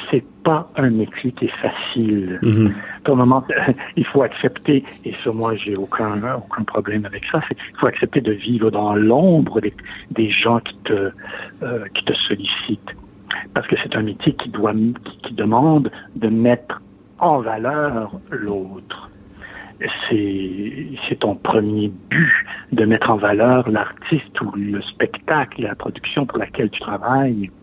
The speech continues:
Speaker 1: C'est de, de les mettre devant. Toi, t'es derrière tout ça. Donc, euh, c'est, je, c'est pas facile de, de s'aventurer sans,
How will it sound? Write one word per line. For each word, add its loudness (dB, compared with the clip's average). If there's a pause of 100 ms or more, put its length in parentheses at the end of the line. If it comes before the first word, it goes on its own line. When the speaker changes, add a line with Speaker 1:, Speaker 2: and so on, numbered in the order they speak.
(640)
Speaker 1:
C'est 4 (220)
de, 4 (140)
de -2
les 4
mettre 0
devant. 0 (260)
Toi, 2
t'es -6
derrière 0
tout 0
ça. -8 (520)
Donc, 4 (200)
euh, 2 (260)
c'est, -2
je, -10 (220)
c'est -8
pas 0
facile 0
de, 2 (140)
de -4 (100)
s'aventurer 2 (560)
sans, 4